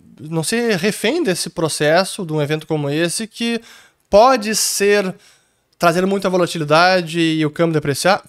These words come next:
Pode, mas não é garantia. Então, não tendo controle sobre os efeitos do evento, a gente busca ter uma exposição convexa.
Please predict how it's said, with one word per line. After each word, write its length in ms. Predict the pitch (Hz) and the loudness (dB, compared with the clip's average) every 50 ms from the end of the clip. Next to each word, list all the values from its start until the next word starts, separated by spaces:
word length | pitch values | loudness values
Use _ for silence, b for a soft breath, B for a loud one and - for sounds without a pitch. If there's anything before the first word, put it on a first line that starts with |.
| _ _ | _ _
Pode, 360 | - 180 170 151 139 131 139 | 2 4 4 4 2 0 -4
mas 180 | 147 165 190 196 | -2 -2 0 2
não 60 | 196 | 2
é 60 | 196 196 | 2 2
garantia. 680 | 208 214 220 220 214 - - - 185 160 139 123 143 - _ | 0 0 -2 -4 -6 -6 -6 -4 -2 -2 -2 -4 -6 -10 _
Então, 440 | _ - 165 170 170 165 160 156 151 | _ 0 2 2 2 0 0 -2 -2
não 240 | 156 185 220 233 | 0 0 0 0
tendo 420 | 220 - 226 220 226 220 220 208 B B B B B B B B _ _ | 0 0 0 0 0 0 -2 -2 B B B B B B B B _ _
controle 680 | - 202 196 190 180 - 214 226 254 277 277 262 262 233 | 2 2 4 4 2 2 2 4 4 4 4 4 2 2
sobre 640 | - - - - 196 190 196 196 190 180 180 180 185 185 185 185 180 175 170 165 - - - - - _ | 0 -2 0 2 2 4 4 4 2 0 0 2 4 4 4 4 4 2 2 0 -2 -6 -10 -18 -20 _
os 180 | - 160 156 156 | -6 -4 -2 0
efeitos 640 | 170 151 - - 180 180 180 180 180 - 165 151 | 0 -2 0 0 2 2 2 0 -2 -4 -6 -6
do 240 | 151 151 156 156 156 | -2 -2 0 2 2
evento, 600 | 143 139 131 139 147 165 190 208 190 - - 131 - | 2 2 0 0 0 0 0 0 -2 -6 -10 -10 -6
a 140 | - 147 143 | -6 -4 -4
gente 340 | 139 156 156 151 - - 147 | -2 -4 -6 -6 -8 -10 -8
busca 520 | 139 147 156 165 160 - - - 160 151 - _ _ | -6 -2 -2 -2 -2 -4 -6 -8 -8 -8 -10 _ _
ter 380 | - 156 156 156 160 165 160 - | -4 -2 -2 0 0 -2 -2 -4
uma 360 | - - 156 156 156 151 147 | -6 -8 -4 -2 0 0 -2
exposição 640 | 151 - - - 160 147 147 135 - - 147 147 147 | -4 -8 -8 -6 -6 -6 -4 -6 -6 -4 -4 -4 -6
convexa. 760 | 147 - 160 160 156 143 143 131 135 - - - - - - | -6 -4 -4 -4 -4 -4 -4 -4 -4 -6 -8 -10 -12 -12 -14